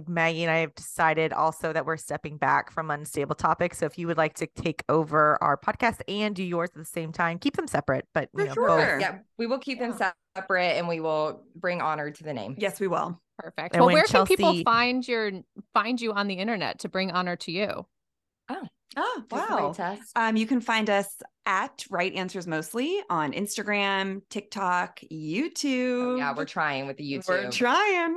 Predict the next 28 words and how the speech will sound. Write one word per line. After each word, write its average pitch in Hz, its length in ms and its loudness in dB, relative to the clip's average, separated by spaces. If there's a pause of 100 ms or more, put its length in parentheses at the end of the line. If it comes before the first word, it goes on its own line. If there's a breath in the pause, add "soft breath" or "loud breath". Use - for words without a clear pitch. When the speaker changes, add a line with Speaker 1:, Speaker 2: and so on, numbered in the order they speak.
(100)
Speaker 2:
We're 208 100 -4
Speaker 3:
Oh, - 20 -2
God. - 40 -4
Speaker 2:
trying 247 400 0
for 262 100 -4
the, 226 200 -6
for 226 80 -8
the 208 80 -6
kids. 151 400 -2 (300)
Speaker 3:
Yeah. 139 220 0
Speaker 2:
Um, 165 680 0 (280)
and 185 220 0
we 190 140 -2
have 190 200 -2
a 180 40 2
new 175 200 2
episode 185 360 -2
every 170 160 -2
Monday 240 540 2
on 143 340 -4
Apple, 180 800 -4 (100)
Spotify, 160 400 -2
wherever 151 240 0
you 156 100 -4
listen 151 240 -8
to - 80 -8
your 139 100 -6
podcasts. 190 760 -6